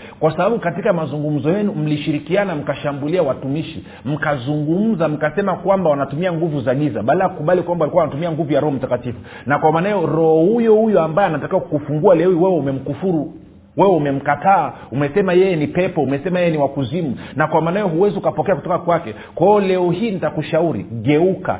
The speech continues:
tubu. Ba-, Bwana Yesu anasema tubuni, badilisha mtizamo wako, mwambie Bwana Yesu, "Naomba unisamee,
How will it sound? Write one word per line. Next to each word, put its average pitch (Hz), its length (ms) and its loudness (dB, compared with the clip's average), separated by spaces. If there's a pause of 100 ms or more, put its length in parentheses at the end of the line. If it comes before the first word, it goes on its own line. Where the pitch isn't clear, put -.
(140)
tubu. 160 400 0
Ba-, 135 140 4 (100)
Bwana 147 160 0
Yesu 196 80 -4
anasema 180 220 -2
tubuni, 160 380 0
badilisha 190 460 0
mtizamo 160 460 -2
wako, 180 280 -4 (200)
mwambie 160 500 2
Bwana 170 200 0
Yesu, 175 200 -2
"Naomba 170 520 2
unisamee, 147 600 -2